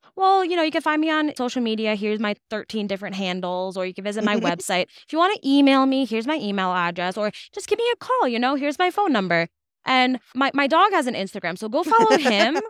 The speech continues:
Speaker 2: <laughs>
Speaker 1: Like, what? People are
Speaker 2: Uh-huh.
Speaker 1: listening to podcasts in their car.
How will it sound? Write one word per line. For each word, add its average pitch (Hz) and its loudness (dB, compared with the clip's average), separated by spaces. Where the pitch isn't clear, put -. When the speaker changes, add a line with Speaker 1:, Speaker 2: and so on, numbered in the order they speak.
Speaker 2:
<laughs> - -20
Speaker 1:
Like, 220 -2
what? 208 0
People 381 0
are 523 2
Speaker 2:
Uh-huh. 320 2
Speaker 1:
listening 359 2
to 277 -2
podcasts 311 2
in 240 0
their 202 -2
car. - -4